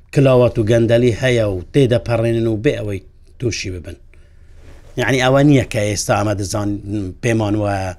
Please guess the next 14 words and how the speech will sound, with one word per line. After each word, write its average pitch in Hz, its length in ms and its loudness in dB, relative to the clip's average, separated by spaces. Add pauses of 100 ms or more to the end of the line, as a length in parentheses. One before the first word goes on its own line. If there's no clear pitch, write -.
(460)
ئە، 104 100 -2 (540)
ئەوروپا 117 440 2 (100)
بەهەشتە 101 520 -4
و - 120 -8
ئیدی 98 300 -4
هیچ 107 220 -2
شتێک 95 220 -4 (120)
ناکرێ 101 360 -4
لە 92 140 -4
ژێر 95 220 -6
پەردەوە 98 480 -4
نەخێر. 95 280 -12 (500)
دەکرێت 107 420 -2
و 123 100 2